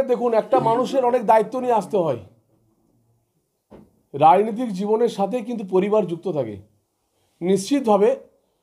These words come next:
সুজাতার সাথে আমার সমস্ত সম্পর্ক আজকে আমি বিচ্ছিন্ন করলাম। সুজাতার সঙ্গে আমার কোনো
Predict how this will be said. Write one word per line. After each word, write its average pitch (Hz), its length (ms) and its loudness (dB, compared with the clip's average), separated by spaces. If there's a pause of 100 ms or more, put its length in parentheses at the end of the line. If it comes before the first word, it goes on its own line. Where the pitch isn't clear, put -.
(160)
সুজাতার 226 560 0
সাথে 208 220 2 (140)
আমার 220 200 0 (140)
সমস্ত 233 360 0 (200)
সম্পর্ক 190 440 -2 (160)
আজকে 165 200 -4
আমি 214 80 -2
বিচ্ছিন্ন 202 460 -6 (160)
করলাম। 139 320 -4 (2000)
সুজাতার 233 520 2 (100)
সঙ্গে 247 260 4 (120)
আমার 247 200 4 (160)
কোনো 226 180 4